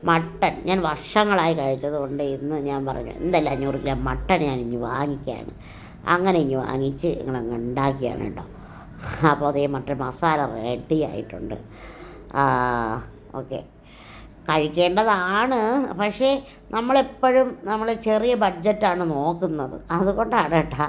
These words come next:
അപ്പോൾ അതേ എല്ലാം റെഡിയായി. ഇപ്പോൾ കാക്കച്ചി ഒരു സ്പെഷ്യൽ പൊതി എടുക്കുകയാണ്. ആ പൊതിയാണ് നമ്മൾ പഴിച്ചത് കേട്ടോ. അത് പൊളി പൊതിയാണ് കേട്ടോ. ഇതേപോലെ ഒരു, ഒരു, ഒരു ആസൂത്രകനാണ് കാക്കച്ചി. ഓരോന്നും ഇങ്ങനെ ആസൂത്രണം ചെയ്യും കേട്ടോ.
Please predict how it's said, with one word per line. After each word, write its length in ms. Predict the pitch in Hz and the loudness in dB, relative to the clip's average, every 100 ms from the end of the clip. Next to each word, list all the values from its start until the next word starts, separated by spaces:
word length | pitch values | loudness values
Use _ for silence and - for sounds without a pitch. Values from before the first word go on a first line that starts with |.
| - - - - - - 185 | -4 -14 -16 -16 -18 -2 2
അപ്പോൾ 100 | 190 | 4
അതേ 180 | 175 165 | 4 2
എല്ലാം 480 | - 143 151 156 | 0 -4 0 2
റെഡിയായി. 440 | 143 117 127 131 - | 0 -2 -2 -4 -4
ഇപ്പോൾ 220 | - 202 | 0 2
കാക്കച്ചി 380 | 175 147 165 165 | 4 4 2 2
ഒരു 100 | 165 | 0
സ്പെഷ്യൽ 480 | 165 175 170 - 190 | 2 -2 -2 0 0
പൊതി 360 | 170 135 143 | 0 -2 0
എടുക്കുകയാണ്. 560 | 160 131 - - - - - - - - - 156 | 0 0 -6 -10 -12 -14 -18 -20 -16 -16 -12 -6
ആ 60 | |
പൊതിയാണ് 480 | - - 131 143 135 | -4 -4 0 0 2
നമ്മൾ 240 | 160 151 | 0 0
പഴിച്ചത് 600 | 147 139 113 131 - 127 | -2 -2 -2 -6 -8 -8
കേട്ടോ. 300 | 117 120 101 95 - - - - - - - | -6 -8 -8 -10 -14 -20 -20 -20 -20 -16 -4
അത് 300 | 120 123 143 | 0 0 0
പൊളി 640 | 143 - 147 143 147 175 | -4 -2 2 4 6 4
പൊതിയാണ് 840 | 175 143 135 135 143 170 160 127 | 2 0 0 0 0 4 4 2
കേട്ടോ. 180 | 127 - | -4 -6
ഇതേപോലെ 680 | 143 156 170 165 175 165 151 | -6 -2 0 2 2 2 0
ഒരു, 180 | 156 156 | 0 0
ഒരു, 240 | 151 160 | 0 2
ഒരു 140 | 160 | 2
ആസൂത്രകനാണ് 1300 | 156 147 170 170 190 185 165 165 160 156 139 123 131 139 - | 2 0 0 0 -4 -2 -2 -2 0 0 -2 -2 -6 -8 -8
കാക്കച്ചി. 540 | 101 - 135 151 139 - - - - - | -8 -8 -8 -8 -8 -10 -14 -16 -14 -2
ഓരോന്നും 560 | 165 165 175 175 170 | 2 6 6 6 4
ഇങ്ങനെ 180 | 160 156 | 2 0
ആസൂത്രണം 540 | 135 139 - 127 117 117 | -2 -4 -6 -8 -8 -8
ചെയ്യും 220 | 113 120 | -8 -8
കേട്ടോ. 280 | 107 120 | -8 -10